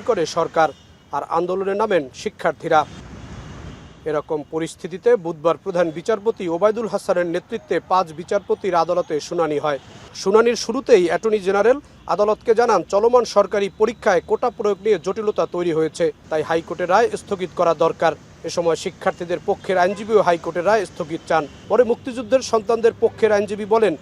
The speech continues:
মুক্তিযোদ্ধারা কোটা চায় না, বীর মুক্তিযোদ্ধাদের নানান ধরনের কথা বলে হেয় করা হচ্ছে। এ সময় প্রধান বিচারপতি বলেন, হাইকোর্টের রায়ের ওপর বিস্তারিত শুনানিকালে সব দিক পর্যালোচনা করা হবে। পরে হাইকোর্টের রায়ের ওপর এক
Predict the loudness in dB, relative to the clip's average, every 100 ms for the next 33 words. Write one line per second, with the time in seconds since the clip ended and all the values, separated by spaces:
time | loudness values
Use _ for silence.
0 | -12 -16 -10 -10 -6 -2 0 2 2 2
1 | -2 -2 2 2 4 2 -2 -18 -20 -20
2 | -10 -6 -4 -6 -10 -8 -2 0 2 2
3 | 4 4 2 2 0 0 -2 -2 0 2
4 | 2 2 4 4 4 0 0 -4 -4 -4
5 | -6 -20 -18 -10 -4 0 -2 -2 0 0
6 | -2 -2 -2 -4 -2 2 2 2 -4 _
7 | 0 0 0 0 2 4 4 4 4 2
8 | 0 -4 -4 -2 -4 -4 0 0 2 2
9 | 2 0 -2 -2 -6 -4 -6 -2 -2 -2
10 | -2 0 2 2 2 -2 -4 _ _ _
11 | 0 2 2 0 -2 0 2 4 4 2
12 | 2 0 0 -4